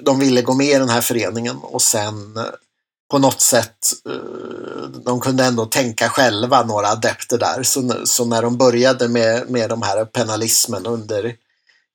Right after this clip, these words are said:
initieringsritualerna, då, eh, då började, då plötsligt var det några, då var det två stycken som skulle gå med i studentföreningen som började med liksom, "Ja, men v-,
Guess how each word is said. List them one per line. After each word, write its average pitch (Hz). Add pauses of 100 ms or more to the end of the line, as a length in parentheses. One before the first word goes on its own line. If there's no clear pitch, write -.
initieringsritualerna, 113 (420)
då, 120
eh, 120
då 120
började, 120
då 123
plötsligt 120
var 107
det 113
några, 107 (560)
då 117
var 104
det 107
två 117
stycken 110
som 113
skulle 117
gå 113
med 110
i 113
studentföreningen 110
som 107
började 98
med 104
liksom, - (500)
"Ja, -
men 117
v-, 113